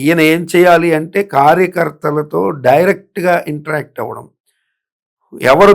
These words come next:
తన నిజమైన వెల్ విషర్లు అనేటువంటిది గుర్తించి అన్ని రకాలుగా, అంటే ఒక వర్గం అని కాదు, అంటే రాజకీయ నాయకులకి ఎటు పత్రికా రంగాలు ఏదో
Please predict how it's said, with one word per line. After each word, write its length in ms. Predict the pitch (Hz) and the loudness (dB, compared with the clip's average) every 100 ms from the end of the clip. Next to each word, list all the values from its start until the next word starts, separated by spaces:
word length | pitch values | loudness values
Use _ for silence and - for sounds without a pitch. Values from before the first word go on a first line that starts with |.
| 202 | 4
తన 160 | 175 165 | 0 0
నిజమైన 420 | 151 175 190 190 185 | 0 2 2 2 4
వెల్ 160 | 170 170 | 2 2
విషర్లు 320 | 165 170 151 151 | -2 -2 -2 -2
అనేటువంటిది 580 | 151 147 147 139 139 131 123 | -2 -4 -8 -10 -12 -10 -10
గుర్తించి 580 | 131 - 196 185 185 220 - _ _ _ _ - | -12 -8 -6 -6 -6 -8 -8 _ _ _ _ -6
అన్ని 160 | 143 185 | 0 4
రకాలుగా, 420 | 180 180 151 135 - _ - | 4 4 2 0 -10 _ -14
అంటే 200 | 135 165 151 147 143 - - 135 | -4 2 4 4 2 -2 -6 -2
ఒక 160 | 170 165 | 2 4
వర్గం 300 | 156 175 175 | 4 2 2
అని 100 | 160 151 | 2 -2
కాదు, 200 | 131 143 - _ _ _ - | -2 -4 -12 _ _ _ -4
అంటే 140 | 190 165 | 0 2
రాజకీయ 320 | 160 160 190 180 | 2 2 -2 0
నాయకులకి 360 | 175 175 175 180 | 0 -2 -4 -4
ఎటు 140 | 180 170 | -6 -4
పత్రికా 320 | 175 160 160 175 160 | -4 -4 0 2 2
రంగాలు 380 | 160 156 156 156 160 160 - 156 | 2 2 4 0 -6 -12 -2 0
ఏదో 120 | 165 | 2